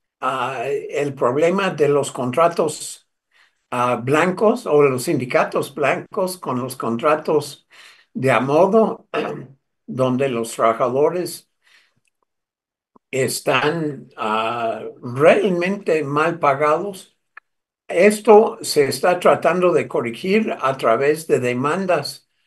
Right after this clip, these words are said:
la creación de nuevos sindicatos, pero francamente, ah,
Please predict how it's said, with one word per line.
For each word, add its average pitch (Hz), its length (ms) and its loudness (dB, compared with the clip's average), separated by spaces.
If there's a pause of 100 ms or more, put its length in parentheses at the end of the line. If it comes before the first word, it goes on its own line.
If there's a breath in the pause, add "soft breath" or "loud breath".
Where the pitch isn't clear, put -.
(240)
la 123 240 0
creación 151 560 0
de 156 120 4
nuevos 156 460 0
sindicatos, 151 1000 -6 (960)
pero 180 420 2 (240)
francamente, 180 1200 -2 (580)
ah, 127 500 -8